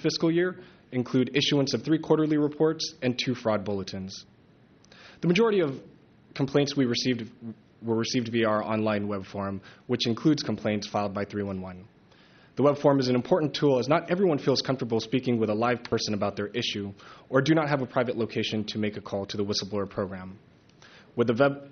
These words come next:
with the web form, individuals can type the information in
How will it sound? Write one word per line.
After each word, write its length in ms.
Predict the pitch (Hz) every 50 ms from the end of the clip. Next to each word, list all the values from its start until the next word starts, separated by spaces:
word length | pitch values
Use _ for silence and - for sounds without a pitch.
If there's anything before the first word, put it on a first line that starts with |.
| -
with 160 | 127 143 156
the 80 | 143 135
web 240 | 131 131 117 113 -
form, 340 | - 117 113 110 113 110 110
individuals 720 | - 127 127 120 113 131 127 127 123 123 120 120 117 - - -
can 140 | - 113
type 260 | 107 - - 127 123 -
the 100 | 120 117
information 520 | 113 - - 113 110 107 104 - 117 120
in 200 | 139 160 175 -